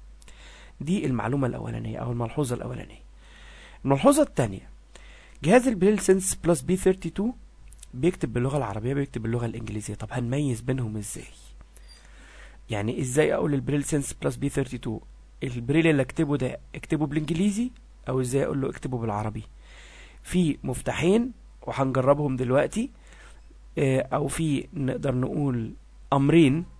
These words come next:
لما بننفذهم، أمر منهم بيشغل اللغة العربية، أمر منهم بيشغل اللغة الإنجليزية. الأمرين عبارة عن، آه، مسافة مع،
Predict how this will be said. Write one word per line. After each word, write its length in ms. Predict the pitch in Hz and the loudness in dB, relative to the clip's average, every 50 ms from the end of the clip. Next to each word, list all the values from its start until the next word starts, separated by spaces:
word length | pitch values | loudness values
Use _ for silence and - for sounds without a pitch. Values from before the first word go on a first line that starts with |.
| - - - - - - - - - - - - - - - - | -20 -20 -20 -20 -20 -20 -20 -20 -20 -20 -20 -20 -20 -12 -4 0
لما 220 | 135 131 127 135 | 2 4 4 4
بننفذهم، 720 | 127 131 127 127 127 123 - 196 220 214 233 262 285 269 - - - - - - - - - - | 4 4 4 2 2 4 8 8 8 8 8 4 4 2 0 -6 -14 -20 -20 -20 -20 -6 0 2
أمر 180 | 180 185 185 170 | 4 6 6 4
منهم 340 | 156 151 156 165 170 165 147 | 4 4 4 4 4 4 2
بيشغل 420 | 143 139 - - 120 131 147 151 | 2 0 2 0 2 2 2 2
اللغة 220 | 139 131 139 139 | 2 2 2 4
العربية، 580 | 139 135 123 123 127 131 139 139 139 139 - 127 | 4 2 2 0 0 0 0 2 2 2 0 0
أمر 180 | 139 139 131 127 | 0 0 0 0
منهم 320 | 123 120 123 131 131 123 | 0 0 0 0 0 0
بيشغل 320 | 120 117 - 127 113 120 | -2 -2 -2 -2 -2 -2
اللغة 280 | 117 117 117 117 110 113 | -2 -2 -2 -2 -4 -4
الإنجليزية. 580 | 110 113 110 107 107 110 117 - - - - - - - | -6 -6 -8 -10 -10 -10 -10 -12 -14 -16 -18 -20 -16 -12
الأمرين 320 | 127 139 147 151 160 151 | -10 -6 -4 -2 0 0
عبارة 240 | 139 127 139 139 131 | 0 2 2 2 2
عن، 240 | 110 110 110 110 120 - - - - - - - - - - - - - - - - - - - | 2 -2 -4 -6 -10 -12 -18 -20 -20 -20 -20 -20 -20 -20 -20 -20 -20 -20 -20 -20 -20 -10 -4 0
آه، 240 | 127 123 117 117 - - | 2 4 4 4 2 0
مسافة 640 | - 139 135 131 - - 190 208 214 - 226 240 277 - - - - - - - - | 2 4 4 4 6 8 8 6 8 6 4 4 4 2 -10 -20 -20 -20 -14 -6 0
مع، 380 | 135 139 139 123 107 101 98 | 2 4 4 4 4 0 -2